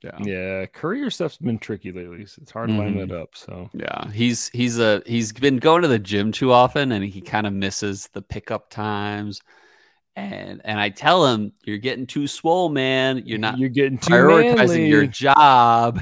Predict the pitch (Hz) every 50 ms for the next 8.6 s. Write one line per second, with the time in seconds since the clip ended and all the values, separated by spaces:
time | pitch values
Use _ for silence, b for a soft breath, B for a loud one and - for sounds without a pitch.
0 | - - 131 123 117 123 - 262 240 - 415 143 147 143 - 139 147 156 170 175
1 | 170 165 156 143 131 131 127 131 - 262 190 - 226 190 - _ - 214 - _
2 | _ - 180 - - 139 131 127 127 123 117 117 113 110 110 107 107 107 110 107
3 | 101 - B B 165 B B B B B B B B B B - - 120 117 117
4 | 113 107 101 104 107 110 185 170 _ _ _ _ _ - - 117 110 107 104 107
5 | 107 107 101 - - 113 110 107 110 113 - - 123 107 101 98 - - 101 101
6 | 98 104 101 101 113 110 113 120 117 107 104 98 95 90 87 87 - - 113 110
7 | - 104 101 98 95 - - _ _ - - 101 - - - - - - - -
8 | - - - - - - - - - 113 110 -